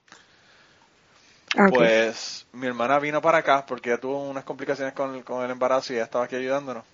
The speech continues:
Speaker 2: Y, y mi hermana se sorprendía que nosotros llegábamos a la oficina de la, de la, de,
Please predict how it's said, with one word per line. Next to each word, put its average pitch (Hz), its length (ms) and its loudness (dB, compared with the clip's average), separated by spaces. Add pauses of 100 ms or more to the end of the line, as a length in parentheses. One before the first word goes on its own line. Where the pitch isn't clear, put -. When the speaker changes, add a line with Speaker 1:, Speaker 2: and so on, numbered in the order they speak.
(460)
Speaker 2:
Y, 117 720 -6
y 120 40 -10
mi 123 80 -8
hermana 113 220 -4
se - 80 -14
sorprendía 180 420 0
que 160 60 -4
nosotros 127 240 -4
llegábamos 143 380 2
a 156 60 4
la 156 60 6
oficina 151 380 -2
de 151 80 4
la, 147 220 2
de 135 160 0
la, 127 420 2 (160)
de, 117 140 -6